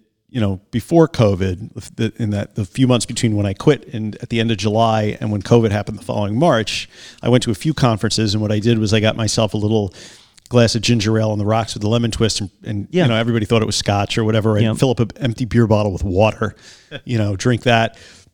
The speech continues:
Speaker 1: I would get the beer from the bar, pour it out,
Speaker 2: Mm-hmm.
Speaker 1: put water in it.
Speaker 2: Nice.
Speaker 1: Right?
Speaker 2: That's a good trick.
Speaker 1: Yeah.
Speaker 2: Oh.
Speaker 1: Except when people are like, "Hey, you need another one?"
Speaker 2: Yeah,
Speaker 1: Yeah.
Speaker 2: here's your shot.
Speaker 1: <laughs> But, uh,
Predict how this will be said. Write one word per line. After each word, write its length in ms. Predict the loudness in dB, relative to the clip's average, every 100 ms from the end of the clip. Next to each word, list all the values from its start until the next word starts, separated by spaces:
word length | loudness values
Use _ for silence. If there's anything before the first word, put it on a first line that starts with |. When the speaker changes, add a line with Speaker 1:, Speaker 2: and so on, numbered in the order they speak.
| _ _ _ _ _ _ _ -20 -20 -4 2
Speaker 1:
I 80 | 2
would 120 | 4
get 160 | 2
the 80 | 4
beer 200 | 6 6
from 140 | 4 0
the 60 |
bar, 360 | 4 4 4 2
pour 380 | -4 4 4 6
it 60 |
out, 480 | 4 2 -2 -6 -10 _ _ -4
Speaker 2:
Mm-hmm. 300 | 0 2 0
Speaker 1:
put 160 | 0 4
water 380 | 6 6 2
in 80 | -2
it. 120 | -8 -18 _ _ _ _ _ _ _ _ -10
Speaker 2:
Nice. 240 | -6 -2
Speaker 1:
Right? 200 | 2 2 2
Speaker 2:
That's 180 | -2 -2
a 40 |
good 200 | -2 -2
trick. 460 | -4 -4 -4 -10 -20 2
Speaker 1:
Yeah. 300 | 4 4 0
Speaker 2:
Oh. 580 | -10 -20 _ _ _ -12 0
Speaker 1:
Except 340 | 2 2 0
when 140 | -2 -4
people 320 | 0 0 2
are 40 | 0
like, 100 | 2
"Hey, 120 | 2
you 100 | 2
need 140 | 0
another 260 | 2 2 2
one?" 160 | 0 2
Speaker 2:
Yeah, 180 | 2
Speaker 1:
Yeah. 60 | 2
Speaker 2:
here's 260 | 0 0 2
your 80 |
shot. 400 | 0 0 0 4 4 4 2
Speaker 1:
<laughs> 720 | 0 -2 -10 -14 -16 -18 2
But, 260 | 4 6
uh, 400 | 6 4 4 0